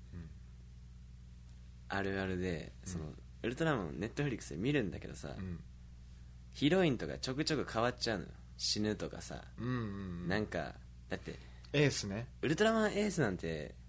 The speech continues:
Speaker 1: 途中、だって二人で変身して、エースやったのに、
Speaker 2: そう、
Speaker 1: 途中でどっか行っ-、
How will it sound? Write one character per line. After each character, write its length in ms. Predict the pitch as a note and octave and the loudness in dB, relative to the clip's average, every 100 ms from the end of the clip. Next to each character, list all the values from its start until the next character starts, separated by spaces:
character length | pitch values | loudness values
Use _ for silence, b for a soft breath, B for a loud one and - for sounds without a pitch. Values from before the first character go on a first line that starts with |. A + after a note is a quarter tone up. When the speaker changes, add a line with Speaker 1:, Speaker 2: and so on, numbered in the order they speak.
| - | 0
Speaker 1:
途 160 | D#3+ E3+ | 4 6
中、 360 | F3+ F3+ C#3+ C#3 | 8 8 6 2
だ 60 | |
っ 40 | B2+ | 2
て 220 | B2 G#2 | 4 4
二 280 | - - B3 | 6 10 10
人 140 | G3+ | 10
で 140 | F3+ E3+ | 8 8
変 140 | E3+ | 8
身 280 | D#3+ E3+ D#3+ | 6 6 4
し 100 | - | 6
て、 360 | B2 F#2 - - - - - - - - | 8 6 4 -6 -12 -14 -16 -16 -14 10
エ 160 | C#3 C3+ | 12 12
ー 20 | |
ス 180 | - D#3 | 10 8
や 100 | A2 | 8
っ 20 | |
た 100 | - | 6
の 140 | F#2+ F3 | 2 4
に、 80 | |
Speaker 2:
そ 80 | - | 4
う、 40 | E3 | 6
Speaker 1:
途 100 | G3 | 6
中 60 | |
で 60 | D3 | 8
ど 80 | F3 | 6
っ 60 | |
か 100 | B2+ | 6
行 80 | |
っ-、 40 | A#2+ | 4